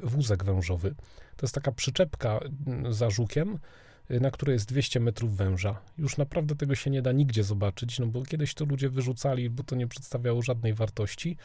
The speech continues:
a dzisiaj to jest perełka, więc jak jeździmy na jakieś zloty, to z tym wózkiem, z takim całym obciążeniem, żeby pokazać, jak to kiedyś było. No ale oprócz tego Żuka mamy też inne pojazdy,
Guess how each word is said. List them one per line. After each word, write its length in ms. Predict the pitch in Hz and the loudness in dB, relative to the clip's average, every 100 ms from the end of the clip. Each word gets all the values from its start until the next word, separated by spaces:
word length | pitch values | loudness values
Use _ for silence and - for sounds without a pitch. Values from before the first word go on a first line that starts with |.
| - - - - | -16 -16 -12 -2
a 100 | 123 | 0
dzisiaj 240 | 135 135 | 2 2
to 80 | 123 | 0
jest 100 | 113 | -2
perełka, 500 | - 101 95 101 95 | 0 2 2 0 -2
więc 260 | 117 117 | 0 0
jak 140 | 123 113 | 0 0
jeździmy 400 | 117 113 147 131 | 0 2 4 4
na 140 | 120 | 2
jakieś 260 | 113 117 107 | 0 0 0
zloty, 360 | 127 147 135 | 4 4 2
to 100 | 113 | -2
z 60 | 120 | -2
tym 200 | 127 113 | 2 4
wózkiem, 460 | 135 143 - 117 110 | 4 2 2 0 0
z 60 | |
takim 300 | - - 110 | -4 -2 -2
całym 440 | 110 135 123 117 113 - - - - | 2 2 4 2 0 -6 -20 -14 -4
obciążeniem, 760 | 123 - 117 110 127 123 113 104 | -4 0 2 4 4 2 0 0
żeby 220 | 117 117 110 | 0 0 0
pokazać, 500 | - - 117 107 107 | -2 -4 0 0 0
jak 200 | 151 - | -2 -2
to 100 | 113 | 0
kiedyś 300 | 110 98 85 | 0 0 -2
było. 300 | 90 95 - - - - - - - | -6 -6 -8 -14 -14 -12 -12 -8 0
No 60 | |
ale 100 | 175 | 4
oprócz 300 | 254 156 170 | 4 2 -2
tego 200 | - 160 | 2 4
Żuka 400 | 123 113 104 127 143 - - - - - - - | 6 4 4 4 4 -4 -14 -16 -20 -20 -2 4
mamy 240 | 110 104 | 6 6
też 180 | 131 123 | 4 4
inne 240 | 160 127 | 6 6
pojazdy, 500 | 104 98 90 82 95 | 6 4 2 0 -6